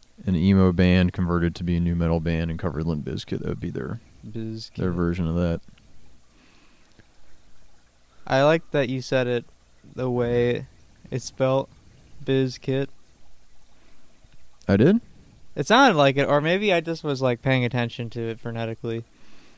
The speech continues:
Speaker 1: Mm-hmm.
Speaker 2: Is that the right word, phonetically?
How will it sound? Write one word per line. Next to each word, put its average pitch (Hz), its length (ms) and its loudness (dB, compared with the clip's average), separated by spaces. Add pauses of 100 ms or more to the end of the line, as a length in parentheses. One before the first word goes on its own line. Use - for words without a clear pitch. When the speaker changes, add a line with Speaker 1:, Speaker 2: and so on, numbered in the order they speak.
(360)
Speaker 1:
Mm-hmm. 107 380 4 (1080)
Speaker 2:
Is 127 80 -10
that 151 120 0
the 165 60 -4
right 165 140 2
word, 160 140 -4
phonetically? 135 520 -8